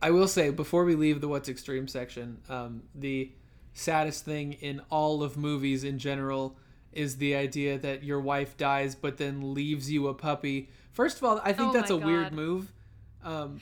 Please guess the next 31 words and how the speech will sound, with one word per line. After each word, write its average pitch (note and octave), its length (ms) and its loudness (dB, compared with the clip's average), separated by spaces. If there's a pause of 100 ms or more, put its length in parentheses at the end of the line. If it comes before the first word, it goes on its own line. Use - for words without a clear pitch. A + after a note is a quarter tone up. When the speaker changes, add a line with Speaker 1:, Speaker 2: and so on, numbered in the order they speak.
(100)
Speaker 1:
'cause, F#3+ 120 0
Speaker 2:
Yeah, C4+ 100 8
Speaker 1:
like, A#3+ 80 6
what F#3+ 120 6
if G3+ 80 6
you - 80 4
Speaker 2:
very A3 120 4
Speaker 1:
didn't D#3+ 120 0
want D#3 160 2
a - 20 -2
puppy? D#3 300 -2
Speaker 2:
strange. F3 160 0
Speaker 1:
Like, D3+ 180 -4
you F3+ 100 -2
know F3 320 0
who D#3+ 220 -2
your D3+ 160 -2
husband D3 400 -6
is. C#3 180 -6
Your C#3+ 100 -6
husband's D3 380 -8
John C#3 260 -6
Wick, C#3 200 -8
and C#3 100 -10
what C3+ 120 -6
if C#3 100 -12
he C#3+ 80 -8
didn't C#3 180 -10
want C3+ 160 -8
a C3 60 -10
puppy? C3+ 420 -10